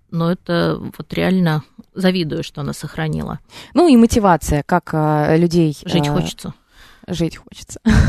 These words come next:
Speaker 1: Жить хочется.
Speaker 2: А
Speaker 1: Жить хочется хорошо, получая удовольствие, не доживать, не мучиться,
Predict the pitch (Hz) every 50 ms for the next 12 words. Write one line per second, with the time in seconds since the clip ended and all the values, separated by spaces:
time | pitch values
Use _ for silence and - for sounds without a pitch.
0 | - - 392 349 - - 381 226 220 - - 285 226 - - - - - 214 -
1 | _ _ _ _ _ _ _ - - - - - - - - - - - - 185
2 | 175 175 170 175 254 277 - - 285 247 214 - - - 214 180 - 208 175 175
3 | - - 262 277 - - 208 185 - - 240 233 208 185 170 175 175 220 262 233
4 | - - - 165 170 180 202 190 202 196 - 180 170 156 185 240 285 - - -
5 | 180 165 165 185 240 285 - - 196 - - - - 120